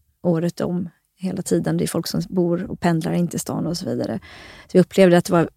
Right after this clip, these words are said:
väldigt mycket folk som faktiskt var på Sandhamn eftersom att man inte fick jobba eller vara på sina arbetsplatser. Så att vi hade många som satt och arbetade hos oss och drack kaffe och åt lunch och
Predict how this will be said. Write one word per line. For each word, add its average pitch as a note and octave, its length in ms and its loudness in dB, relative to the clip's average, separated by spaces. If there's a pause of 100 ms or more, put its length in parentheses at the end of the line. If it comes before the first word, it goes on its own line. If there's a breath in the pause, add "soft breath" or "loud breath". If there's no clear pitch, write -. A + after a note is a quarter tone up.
(120)
väldigt F#3 420 4
mycket F#3 260 2
folk - 240 -2
som E3+ 240 -4
faktiskt - 600 -8 (120)
var E3+ 240 0
på - 140 -2
Sandhamn D#3 520 0 (300)
eftersom F3+ 280 0
att E3 120 -2
man E3+ 320 0
inte F3+ 240 0
fick - 380 -10 (220)
jobba - 340 0 (180)
eller G3+ 140 2
vara D3+ 100 0
på - 60 -12
sina A#3 180 2
arbetsplatser. - 680 -6 (500 soft breath)
Så - 160 -12
att - 120 -10 (220)
vi G3+ 140 4
hade G#3 200 4
många G#3 460 4
som A3+ 160 -2
satt - 300 -4
och C3 60 2
arbetade F3+ 460 0
hos - 240 0
oss - 340 -8 (240)
och - 200 0 (640 soft breath)
drack E3+ 180 0
kaffe - 360 -4
och - 40 -6
åt - 80 -8
lunch E3 500 0
och - 140 -8